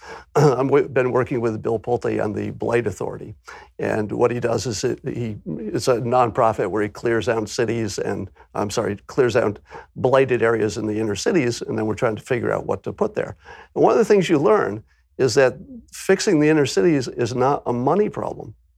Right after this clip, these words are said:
Like, you would think it would be, right? It's like, "Oh, nobody has the money to do this." But there are plenty of people who would put money into it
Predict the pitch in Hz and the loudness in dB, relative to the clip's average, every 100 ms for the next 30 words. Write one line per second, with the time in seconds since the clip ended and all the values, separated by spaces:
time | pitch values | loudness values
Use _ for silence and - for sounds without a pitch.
0 | _ _ - 151 123 147 151 151 220 208 | _ _ -2 0 0 2 2 6 4 4
1 | 165 202 196 82 107 156 123 110 170 190 | 4 4 2 0 0 0 -2 -4 0 0
2 | 139 123 135 127 127 113 120 120 117 156 | 2 2 4 2 2 2 2 0 -2 0
3 | 147 110 - - - - - 151 185 175 | 0 -2 -6 -20 -20 -20 -4 2 4 4
4 | 175 180 214 202 190 190 170 160 139 135 | 2 4 4 2 0 2 4 4 2 2
5 | 196 190 151 156 165 190 117 104 - | -2 2 2 4 4 2 0 -2 -4